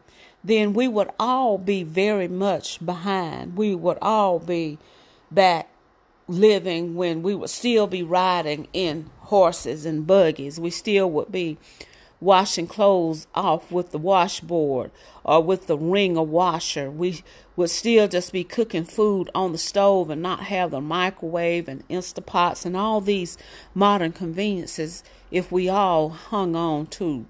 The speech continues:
tradition. So Jesus looks at them, and I doubt very seriously if he looks at them perplexed, but he, 'cause he can look at us and he can read what is in us.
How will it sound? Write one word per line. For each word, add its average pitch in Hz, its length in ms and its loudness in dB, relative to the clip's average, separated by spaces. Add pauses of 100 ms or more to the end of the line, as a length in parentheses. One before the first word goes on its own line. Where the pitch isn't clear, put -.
tradition. 170 800 -6 (760)
So 214 460 2 (600)
Jesus 220 640 4
looks 190 420 -4
at 175 180 -6
them, 156 400 -10 (480)
and 202 100 -2
I 269 120 -2
doubt 214 400 0
very 190 320 0
seriously 185 640 -2
if 170 120 -4
he 202 120 -4
looks 190 400 -6
at 175 180 -6
them 165 360 -4
perplexed, 160 680 -2
but 175 140 0
he, 208 140 -10
'cause 196 240 -6
he 262 100 -8
can 180 300 -4
look 214 200 -4
at 156 120 -6
us - 360 -8 (360)
and 175 120 0
he 220 120 0
can 185 240 -4
read 196 360 -2
what 170 220 -2
is 160 180 -6
in 156 240 -2
us. - 460 -10